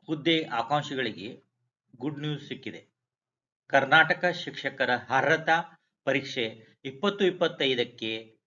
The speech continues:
ಕರ್ನಾಟಕ ಟಿ ಇ ಟಿ ಇಪ್ಪತ್ತು ಇಪ್ಪತ್ತೈದು ಶಿಕ್ಷಣ ಇಲಾಖೆ ಅಧಿಸೂಚನೆ ಹೊರಡಿಸಿದ್ದು ಇರುತ್ತದೆ.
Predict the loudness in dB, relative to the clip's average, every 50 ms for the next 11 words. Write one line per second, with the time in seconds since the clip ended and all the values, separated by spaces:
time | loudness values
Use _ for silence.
0 | _ _ _ _ _ _ _ -2 -2 2 4 4 4 4 2 -2 -2 0 0 2
1 | 2 0 -2 -6 -16 _ _ _ _ _ _ _ -4 -4 -2 -2 -6 -8 -8 -4
2 | -2 -2 -2 0 0 0 0 0 0 -4 -8 -16 _ -14 -14 -6 -4 -6 -4 -2
3 | -4 -4 -4 -4 -2 -4 -4 -2 -2 -4 -4 -2 -6 -8 -8 -8 -10 -10 -4 -2
4 | 0 0 0 0 2 4 4 2 2 2 -6 -6 -4 -4 -4 -4 -6 -6 -6 -10
5 | -10 -10 -10 -10 -8 -8 -6 -6 -6 -6 -8 -10 -12 -14 -16 -16 -10 -8 -4 -4
6 | -4 -4 -6 -10 -12 -10 -10 -10 -10 -12 -18